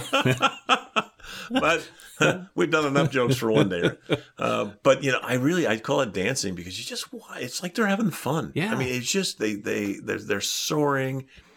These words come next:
Speaker 1: and their vocalizations, and they actually can fly upside down for a while.
Speaker 2: Yeah.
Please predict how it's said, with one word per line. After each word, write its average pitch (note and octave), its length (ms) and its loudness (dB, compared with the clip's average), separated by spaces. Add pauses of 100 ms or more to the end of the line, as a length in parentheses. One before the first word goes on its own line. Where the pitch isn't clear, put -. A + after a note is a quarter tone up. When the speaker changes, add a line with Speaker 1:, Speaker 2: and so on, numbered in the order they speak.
(240)
Speaker 1:
and F#2 160 -2
their E2+ 120 0
vocalizations, B2 1300 0 (380)
and G2+ 120 2
they F#2+ 100 4
actually B2 300 -2
can A#2 120 0
fly G#2 300 -2
upside F#2+ 480 -2
down E2+ 340 0
for B2+ 180 -2
a B2 80 2
while. A#2+ 360 0
Speaker 2:
Yeah. A#2 300 -2